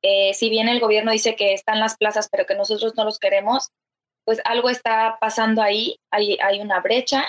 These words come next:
en la que los médicos, pues, estamos aplicando. Yo llevo dos años en, en bolsa de trabajo y, pues, no, no hay plaza. Em, claro que hay que ver, eh, dónde están estas plazas y también la infraestructura, independientemente si son médicos mexicanos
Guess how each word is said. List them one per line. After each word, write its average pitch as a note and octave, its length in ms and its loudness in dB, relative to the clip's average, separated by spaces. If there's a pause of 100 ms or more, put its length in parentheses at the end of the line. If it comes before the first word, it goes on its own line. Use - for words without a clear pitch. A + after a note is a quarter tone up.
en G3+ 160 0
la F#3+ 160 0
que F#3+ 120 0
los F#3+ 240 -2
médicos, G3+ 560 0 (260)
pues, F#3+ 160 -8
estamos B3+ 380 -2
aplicando. A3+ 460 -2
Yo G#3+ 100 0
llevo G3+ 260 2
dos A3+ 220 0
años A3+ 420 0
en, F#3 320 -4
en F3+ 320 -16
bolsa G#3+ 200 0
de A3+ 80 0
trabajo B3 440 0 (480)
y, - 100 -16
pues, A#3+ 200 0
no, A#3 360 2
no A#3 120 -2
hay A#3+ 100 0
plaza. G#3 300 -2 (1000)
Em, G3 520 0 (520)
claro A#3+ 300 0
que G3+ 300 -2 (360)
hay A3 200 -2
que A3 120 0
ver, A3 340 0 (180)
eh, G3+ 360 0
dónde C4 240 2
están A3+ 240 -2
estas A3 300 -2
plazas G3+ 400 -2
y F#3+ 60 -14
también G3 280 -2
la A3+ 60 4
infraestructura, G#3 580 0
independientemente A#3+ 880 0
si - 100 -2
son G3+ 200 -2
médicos - 460 0
mexicanos G3 680 -2